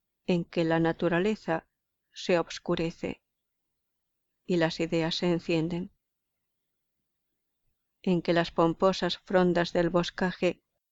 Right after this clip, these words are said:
engalanadas un instante por el sol,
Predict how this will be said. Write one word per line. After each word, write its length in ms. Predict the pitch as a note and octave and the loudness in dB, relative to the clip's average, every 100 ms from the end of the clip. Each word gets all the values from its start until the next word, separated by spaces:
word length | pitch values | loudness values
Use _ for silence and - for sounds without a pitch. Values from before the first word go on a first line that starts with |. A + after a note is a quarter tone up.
| _ _ _ _ _ _ - | _ _ _ _ _ _ -6
engalanadas 720 | F3+ F3 E3+ F3 G#3+ G#3+ - | -4 0 0 0 0 -2 0
un 100 | G#3+ | 2
instante 640 | G3 F3+ - G#3+ G#3 E3+ | 2 0 -2 0 2 0
por 180 | - E3+ | 0 2
el 120 | E3 | 0
sol, 360 | - F#3+ F3 | 0 2 0